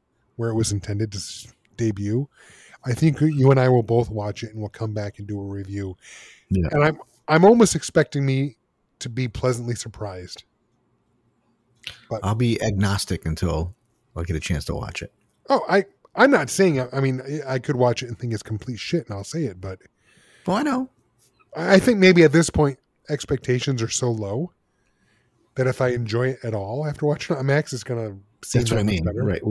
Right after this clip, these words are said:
Speaker 2: It's been, I'm trying to not be that, I'm trying to stay as neutral as I can so I don't go into it with, uh, super low expectations. But it's not, to me, it's throwaway because it's not a gun, not in the gun series. Just get, I just wanna get the gun verse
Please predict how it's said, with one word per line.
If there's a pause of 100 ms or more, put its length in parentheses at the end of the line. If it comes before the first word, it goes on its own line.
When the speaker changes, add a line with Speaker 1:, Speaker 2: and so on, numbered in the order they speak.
Speaker 2:
It's
been,
I'm
trying
to
not
be
that, (180)
I'm
trying
to
stay
as
neutral
as
I
can
so
I
don't
go
into
it
with, (140)
uh, (760)
super
low
expectations.
But (160)
it's
not,
to
me,
it's
throwaway
because
it's
not
a
gun, (580)
not
in
the
gun
series. (320)
Just
get,
I
just
wanna
get
the
gun (1000)
verse